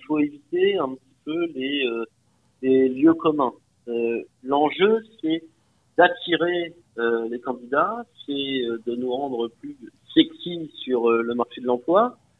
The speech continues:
euh, et c'est de donner envie, non pas de la réflexion, mais de l'action. Euh, c'est vraiment de donner envie de, euh,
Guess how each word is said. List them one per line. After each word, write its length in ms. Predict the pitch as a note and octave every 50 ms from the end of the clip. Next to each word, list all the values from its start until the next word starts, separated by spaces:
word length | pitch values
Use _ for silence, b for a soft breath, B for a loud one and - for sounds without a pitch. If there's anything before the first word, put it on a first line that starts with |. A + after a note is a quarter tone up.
| _ _ _ -
euh, 600 | C3 C3 B2+ B2+ B2+ B2 B2 B2 B2 B2 A#2+ A#2+ - - _ _
et 120 | D#3 D#3+ D#3 -
c'est 80 | E3+ D#3
de 80 | C#3
donner 240 | E3 E3+ E3+ F3+ F3+
envie, 460 | F3+ F3+ F3+ E3+ E3 F#3 G3+ F#3+ F#3 - _ _ _ _ _ _ _ _ _ _
non 160 | D3 E3 F3 E3
pas 240 | - F#3 F3 E3+
de 120 | D#3+ C#3 C#3
la 140 | C3+ C3 C3
réflexion, 480 | D3+ D3 - D#3 D3+ - - - G#3+
mais 80 | F#3+ E3
de 80 | D3
l'action. 320 | D#3 D#3 D#3 - - C#3 A2+ - _ _ _ _ _ _ _ _ _ _ -
Euh, 60 | G#2+ A2 -
c'est 80 | - A#2
vraiment 240 | A#2 B2+ C#3+ F3 F3
de 100 | D3 C3
donner 200 | A#2+ B2+ B2+ C3
envie 260 | B2+ B2+ C3 D#3 F3
de, 120 | E3 C#3+
euh, 500 | C#3 C#3+ C#3+ C#3 C3 A#2 F#2+ G#2+ A#2 A2